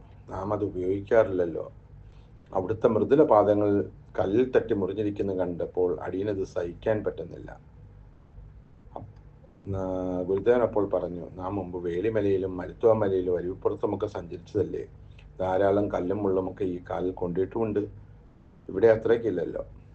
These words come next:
അപ്പോൾ അയ്യൻ കേശവൻ പറഞ്ഞു, "ഇത് അടിയന്റെ ഒരു ആഗ്രഹമാണ്. അത് എങ്കിൽ വാങ്ങിച്ചുകൊള്ളൂ" എന്ന് ഗുരുദേവൻ അനുവാദം കൊടുത്തു. അത് കഴിഞ്ഞ് റിക്ഷ മേടിച്ചുകൊണ്ട് വന്ന് ഗുരുദേവന്റെ സന്നിധിയിൽ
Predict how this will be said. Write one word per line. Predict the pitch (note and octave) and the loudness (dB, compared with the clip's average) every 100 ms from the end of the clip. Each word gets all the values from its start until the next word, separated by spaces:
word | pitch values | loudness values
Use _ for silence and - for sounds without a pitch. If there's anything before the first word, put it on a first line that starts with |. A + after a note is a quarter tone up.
| - - - - F#2+ | -20 -20 -20 -20 -20
അപ്പോൾ | - F#2+ F2+ - | -10 -4 -4 -6
അയ്യൻ | - F#2+ F#2+ A2 | -8 -8 -6 -2
കേശവൻ | A2 - G2 F#2 | -4 -2 -4 -4
പറഞ്ഞു, | F2+ F2+ | -4 -6
"ഇത് | E2 - F#2+ F#2 | -8 -8 -2 -2
അടിയന്റെ | - F2 F#2 G2 | -2 -4 -4 -4
ഒരു | F#2 | -6
ആഗ്രഹമാണ്. | E2+ E2 E2+ F2+ F2+ E2 - - - - - - - - - - - - - - - - - - - - | -6 -10 -8 -6 -6 -10 -12 -20 -20 -20 -20 -20 -20 -20 -20 -20 -20 -20 -20 -20 -20 -20 -20 -20 -6 -4
അത് | F#2+ A#2 B2+ - - - - - - - - - - - - - - - - - | 2 4 4 0 -14 -18 -20 -20 -20 -20 -20 -20 -20 -20 -20 -20 -20 -20 -20 -8
എങ്കിൽ | G#2 G#2 A#2 A2 - | -4 2 2 2 -4
വാങ്ങിച്ചുകൊള്ളൂ" | - F#2+ G2 G#2 G2+ A2 G#2 G#2+ - | -2 -2 0 -2 0 2 4 2 0
എന്ന് | F#2 F2+ | -6 -6
ഗുരുദേവൻ | F2 F2 G#2 G2+ | -4 0 0 2
അനുവാദം | F2+ F#2 G#2 A#2 | 0 0 0 0
കൊടുത്തു. | G#2+ G2+ D3+ B3 - - - - - - - | -2 -2 -4 -6 -10 -20 -20 -20 -20 -20 -6
അത് | G2 G#2+ C3 | -2 0 2
കഴിഞ്ഞ് | G#2 F#2+ F#2 - - - - - - - - - - - - - - - - - - - F#2 | 2 0 -4 -8 -12 -20 -20 -20 -20 -20 -20 -20 -20 -20 -18 -6 -6 -6 -20 -20 -20 -12 -12
റിക്ഷ | - A2 | -2 0
മേടിച്ചുകൊണ്ട് | G#2 G2 F#2+ G#2+ G2+ G2 | 2 0 0 -2 0 0
വന്ന് | G2 B2+ | -2 -2
ഗുരുദേവന്റെ | A2 F#2 F#2+ F#2 F2+ | -4 -2 -2 -2 -4
സന്നിധിയിൽ | G2 F2+ F2 F2 | -6 -6 -6 -8